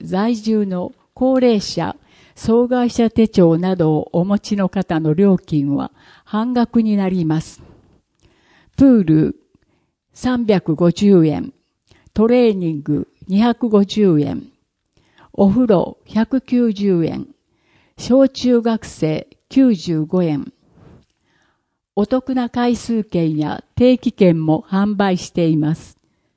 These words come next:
プール、トレーニング、お風呂をすべて利用できる共通券もあります。登録制成人スクール参加者募集。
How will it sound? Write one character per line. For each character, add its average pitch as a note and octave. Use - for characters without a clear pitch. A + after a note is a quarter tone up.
プ C#4
ー B3
ル、 F3
ト G#3+
レ A#3+
ー -
ニ E3+
ン -
グ、 F3+
お F#3
風 A#3
呂 G3
を E3
す -
べ A#3
て -
利 G#3
用 A3+
で G#3
き G#3+
る G3
共 A#3
通 A3+
券 E3
も D3+
あ D3+
り E3
ま F3
す。 -
登 B3+
録 B3
制 G#3+
成 B3+
人 A#3
ス -
ク G3+
ー D3+
ル D#3+
参 G#3+
加 A3
者 E3
募 D3+
集。 -